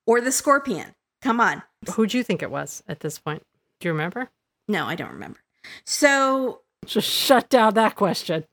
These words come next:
Speaker 2: Never mind. <laughs> It's all right.
Speaker 1: Sorry. <laughs> I had watched this one before, like, several months ago.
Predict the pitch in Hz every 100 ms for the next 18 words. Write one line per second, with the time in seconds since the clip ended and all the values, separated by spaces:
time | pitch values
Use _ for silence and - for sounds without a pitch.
0 | - 208 185 160 139 151 _ - - -
1 | 202 - - 185 330 294 - - 294 -
2 | 170 - 392 392 349 - - - 370 -
3 | 269 339 269 214 208 - - 214 - 208
4 | 180 185 - 185 87 - - - 208 208
5 | - 208 208 196 175 175 180 143 92